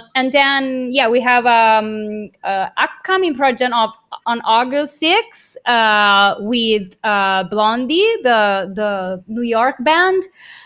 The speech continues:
Um, <clears throat> so I was, uh, I am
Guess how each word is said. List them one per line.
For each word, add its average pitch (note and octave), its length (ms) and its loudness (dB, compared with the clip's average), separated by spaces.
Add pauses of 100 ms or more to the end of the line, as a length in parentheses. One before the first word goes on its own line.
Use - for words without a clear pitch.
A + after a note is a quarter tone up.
(160)
Um, A#3 680 0
<clears throat> A#3 380 -4
so C#4 540 2
I D4+ 140 0
was, G#4+ 420 0 (100)
uh, C4 220 2 (100)
I C4+ 120 0
am C#4 340 0